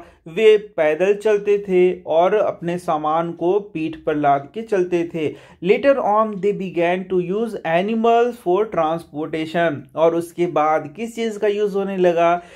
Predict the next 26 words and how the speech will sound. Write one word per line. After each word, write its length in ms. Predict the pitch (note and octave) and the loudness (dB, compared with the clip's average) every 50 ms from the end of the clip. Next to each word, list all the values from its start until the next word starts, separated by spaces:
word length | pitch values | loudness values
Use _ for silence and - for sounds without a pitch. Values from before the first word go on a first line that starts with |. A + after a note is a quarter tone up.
| - - _ - | -20 -20 _ -4
तो 60 | B3+ C4 | 0 0
उसके 420 | B3 A#3+ A#3+ - - - F#3+ G3 | 0 0 -2 -4 -12 -8 -6 -2
बाद 380 | E3 F3 F3 F3+ F#3 F3+ - - - - | 2 4 4 4 4 0 -4 -10 -6 -2
एनिमल्स 680 | E3 E3 F3 F3+ F#3+ G3 F#3+ F#3+ G3 G3+ G#3 G3+ - - | 0 0 2 0 -2 -4 -2 -2 0 0 -2 -2 -6 -4
का 160 | - F#3 F3+ | 0 0 0
यूज़ 320 | F3 E3+ F3 F3+ F3+ F3 | 2 2 0 0 0 0
होने 220 | E3+ E3+ E3+ E3+ E3+ | -2 -6 -4 -2 -2
लगा। 260 | E3+ D#3+ D3+ D#3+ E3 | -2 0 2 4 4
और 240 | E3 E3+ E3 - - | 4 4 2 -2 -4
आज 380 | C#3+ D#3 E3+ F#3+ G#3 G#3+ F#3 F#3+ | -2 0 2 2 2 0 -2 -4
भी 140 | F3+ G3 F#3+ | -8 -8 -6
देखोगे 560 | D#3 E3+ F3+ F3 - F3+ D#3+ D#3 D3+ D#3+ F3 | -2 -2 -2 -2 -2 -6 -6 -4 -4 -4 -4
कि 220 | F3+ F3 F3+ F3+ - - | -6 -6 -10 -8 -4 -4
एनिमल्स 520 | D#3 E3 E3+ F3 F3 F3+ F#3+ G3+ F#3 - | -4 -4 -2 -2 -2 -2 -2 -2 -4 -6
का 160 | - F3 D#3+ | -2 0 0
यूज़ 320 | D#3+ D#3+ E3+ F3+ F3+ F3+ E3+ | 0 2 0 0 0 0 -2
हम 140 | D#3 D#3+ | -6 -2
लोग 220 | E3 F3+ F3+ F3+ - | 0 0 0 -2 -2
ट्रांसपोर्टेशन 880 | F3 D#3+ D#3+ E3 E3+ E3+ - - D#3+ D3+ D#3 D3+ D#3 D3 - F3 F3 | -2 -2 -2 -2 -2 -6 -8 -8 -8 -6 -4 -6 -6 -4 -4 -4 -4
के 180 | F3 F3 E3+ D#3+ | -4 -6 -6 -6
लिए 420 | D#3+ D#3 E3 F#3 G3 A3 B3 B3 - _ _ _ - - | -6 -2 2 4 4 4 2 0 -8 _ _ _ -18 -6
गांव 300 | C#3 D#3 E3 E3+ F3+ F3+ | 0 2 4 4 4 4
देहातों 420 | F3 F3 E3+ D#3+ D#3 D#3 - F3 F3+ | 0 -4 -4 -4 -8 -6 -4 -4 -4
में 180 | G#3 B3+ C#4 | -4 -4 -8
करते 340 | C4+ - D#3 D3 D3 D3 F3 | -6 -4 -4 -4 -4 -6 -8
हैं। 540 | E3+ E3+ E3+ E3+ E3 D3 A2+ G2 - _ | -6 -4 -4 -4 -4 -4 -6 -8 -14 _